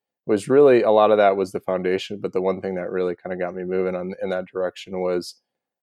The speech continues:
uh, a mobile app and a website that we built called Transit and Trails, which is all about connecting people to parks and open spaces, um, via public transportation. This was about two thousand and seven, two thousand eight,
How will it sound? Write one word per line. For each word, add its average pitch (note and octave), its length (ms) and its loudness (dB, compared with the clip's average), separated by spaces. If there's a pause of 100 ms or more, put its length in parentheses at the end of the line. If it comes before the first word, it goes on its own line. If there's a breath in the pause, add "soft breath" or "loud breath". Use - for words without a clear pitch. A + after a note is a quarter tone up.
uh, F#2 140 -2
a F#2+ 40 -4
mobile G2 380 4
app F#2+ 200 4
and - 120 -2
a F2 40 -2
website F2 460 0
that - 140 -2
we F2+ 100 -4
built F2 260 -2
called E2+ 240 -4
Transit F2+ 440 -2
and F2+ 160 -6
Trails, F#2+ 520 0
which G#2 160 -6
is F#2 140 -2
all F#2 160 6
about F2 320 -2
connecting F2+ 460 -4
people F2+ 640 0 (480)
to A2+ 120 0
parks G2 460 4
and G2 100 -2
open F#2 280 2
spaces, F2+ 920 -2
um, F2+ 640 -8
via F#2+ 180 -2
public F2+ 300 -10
transportation. F2+ 880 -8 (220)
This A2+ 180 2
was G2+ 140 0
about F#2 440 2
two G2+ 200 -6
thousand F2+ 480 -2
and F2 180 -6
seven, F2+ 640 -4
two F2+ 120 -8
thousand F2+ 420 -6
eight, F#2 380 -2